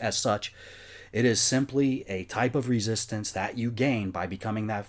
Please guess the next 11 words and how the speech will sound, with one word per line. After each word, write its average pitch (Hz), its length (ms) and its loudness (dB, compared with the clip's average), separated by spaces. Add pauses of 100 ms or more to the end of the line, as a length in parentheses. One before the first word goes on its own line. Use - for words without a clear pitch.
(120)
creature. 101 360 -4
Yes, 87 540 4
you 110 160 0
do 107 320 4
get 95 240 0
it. 78 160 -10 (240)
That 101 220 -2
is, 190 320 -6 (120)
uh, 95 180 -14 (100)
an 101 160 -6
awesome 117 600 -4